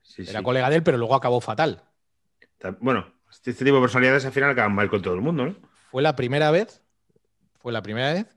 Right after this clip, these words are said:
Speaker 2: que yo colaboré con un jugador para escribir una nota de prensa.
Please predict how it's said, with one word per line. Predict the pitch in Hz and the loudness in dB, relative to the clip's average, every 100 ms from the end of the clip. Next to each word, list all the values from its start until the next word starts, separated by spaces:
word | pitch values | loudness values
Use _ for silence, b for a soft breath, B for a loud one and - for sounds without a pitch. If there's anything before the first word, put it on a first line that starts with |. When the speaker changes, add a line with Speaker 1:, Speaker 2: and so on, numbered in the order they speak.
| - | -12
Speaker 2:
que | 110 107 | -8 -2
yo | 127 170 196 _ _ _ _ _ | 2 0 0 _ _ _ _ _
colaboré | - 113 110 107 127 | -8 -4 -2 -2 -2
con | 120 117 | -2 -4
un | 131 | -4
jugador | - 135 135 165 175 | 2 4 4 2 0
para | 120 | -4
escribir | - 113 127 | -4 -6 -4
una | 131 | -4
nota | 113 104 | -4 -6
de | |
prensa. | 101 160 - - | -6 -6 -8 -14